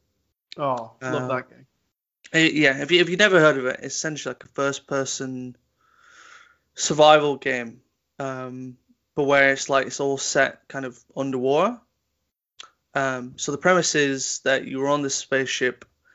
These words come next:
Speaker 2: it's for whatever reason breaking apart, it's, it's exploding,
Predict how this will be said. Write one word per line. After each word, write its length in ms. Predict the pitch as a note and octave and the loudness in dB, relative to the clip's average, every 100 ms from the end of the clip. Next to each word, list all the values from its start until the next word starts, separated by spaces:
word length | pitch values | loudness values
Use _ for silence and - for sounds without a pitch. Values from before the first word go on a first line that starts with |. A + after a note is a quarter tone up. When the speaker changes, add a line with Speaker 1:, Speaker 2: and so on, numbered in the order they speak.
| _ _ _ - | _ _ _ -4
Speaker 2:
it's 380 | B2+ A#2 - | -4 -2 -6
for 240 | - - B2 | -8 -4 2
whatever 220 | C3+ C3 | 2 2
reason 580 | C3 B2 B2+ B2 B2 - _ _ _ - _ _ _ _ - | -2 -4 -8 -8 -10 -16 _ _ _ -20 _ _ _ _ -2
breaking 360 | C#3+ C3+ - | 0 2 0
apart, 580 | B2+ - C3+ B2+ B2 A#2+ | -10 -4 -4 -2 -2 -6
it's, 260 | A#2+ - - | -8 -8 -8
it's 220 | B2 - | -6 -8
exploding, 640 | - - B2+ B2 B2+ B2 | -8 -6 -2 -2 -2 -6